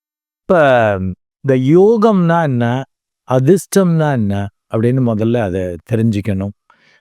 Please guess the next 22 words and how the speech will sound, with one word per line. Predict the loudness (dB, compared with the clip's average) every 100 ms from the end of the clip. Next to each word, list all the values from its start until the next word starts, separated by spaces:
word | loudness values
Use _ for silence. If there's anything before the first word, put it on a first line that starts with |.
| _
அது | -4 -2
தெரிஞ்சிட்டாதான் | 0 2 0 2 0 0 0 0
அது | 0
நம்மளுக்கு | 0 -2 -4 -4
கிடைக்கும். | -4 -4 -6 -10 -20 _ _
அதை | -4 -2
பத்தியே | -2 2 2 2
தெரியலன்னா | 2 2 2 2 0 -2 -2
எப்படி | -4 -2 -2
அது | -2 -4
கிடைக்கும்? | -6 -6 -8 -12 -20 _ _ _ _ _
அது | -2 0
கிடைச்சாலும் | 0 0 2 2 2 2 0
நீங்க | 0 2 2
வந்து | 2 0
அனுபவிக்க | 0 -2 0 0 0 -2
முடியுமா? | -2 0 -2 -2 -6 -12 -20 _ _ _ _ _ -2
முடியாது. | 0 2 0 -6 -12 _ _ _ _ _ _ -2
ஏன் | 2 2 0 -4
அதை | -2 0
மாதிரி | 0 0 -2
சொல்றேன் | 0 0 0 -4